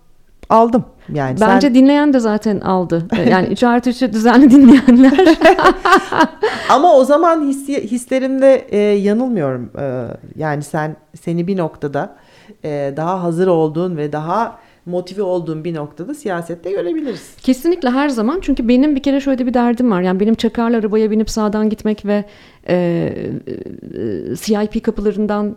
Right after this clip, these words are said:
Speaker 2: e, uçağa geçmek falan gibi bir kaygım yok. Yani ben, e, e, statü sembolleriyle ilgili, e, bir beklentim, kaygım, e, veya böyle bir hasretim falan da yok.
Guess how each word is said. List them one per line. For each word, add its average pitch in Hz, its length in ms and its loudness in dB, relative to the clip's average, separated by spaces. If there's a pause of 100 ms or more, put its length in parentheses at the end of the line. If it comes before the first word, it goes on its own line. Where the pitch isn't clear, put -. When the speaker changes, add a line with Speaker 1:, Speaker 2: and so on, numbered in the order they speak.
(100)
Speaker 2:
e, 131 60 -10
uçağa 208 300 -6
geçmek 208 380 -6
falan 214 220 -2
gibi 202 160 -6
bir 214 40 -6
kaygım 233 420 0
yok. 190 320 2
Yani 156 320 -2
ben, 175 240 -2 (420)
e, 160 160 -2 (600)
e, 151 340 -2
statü 220 300 -2
sembolleriyle 196 720 2
ilgili, 165 460 -2 (480)
e, 170 140 -4
bir 185 160 -2
beklentim, 202 540 0
kaygım, 202 540 -2 (200)
e, 175 140 -6
veya 180 240 -2
böyle 185 140 -2
bir 180 80 -6
hasretim 202 640 -2
falan 170 360 -2
da 415 60 -2
yok. 208 360 0